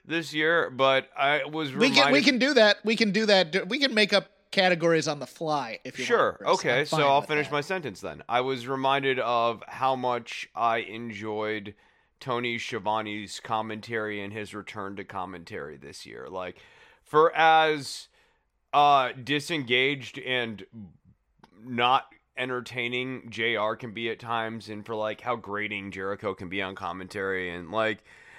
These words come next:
Speaker 1: how Excalibur oscillates from being a plus to being a minus at times. Like, Tony Schiavone is my favorite person to listen to in wrestling commentary, bar none, right now.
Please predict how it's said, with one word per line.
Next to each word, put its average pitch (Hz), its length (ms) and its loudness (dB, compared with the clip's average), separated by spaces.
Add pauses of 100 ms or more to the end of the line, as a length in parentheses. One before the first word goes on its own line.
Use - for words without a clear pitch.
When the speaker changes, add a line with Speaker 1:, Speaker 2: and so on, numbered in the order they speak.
(140)
Speaker 1:
how 160 340 6
Excalibur 156 1000 4 (640)
oscillates 147 640 2
from - 500 -10 (580)
being 139 720 -4
a 113 180 -4
plus 123 480 -2
to 123 100 -10
being 113 260 -6
a 104 60 -6
minus 104 420 -8
at 107 60 -18
times. 110 320 -6
Like, 110 240 -10
Tony 165 260 -2
Schiavone 113 720 -2 (520)
is 135 540 0
my 127 200 0
favorite 120 320 -2
person 117 320 -6
to 104 80 -8
listen 104 300 -10
to 98 340 -8
in 98 180 -8
wrestling 95 320 -8
commentary, 87 580 -6
bar 69 200 -10
none, 52 340 -14
right 50 180 -14
now. 53 300 -14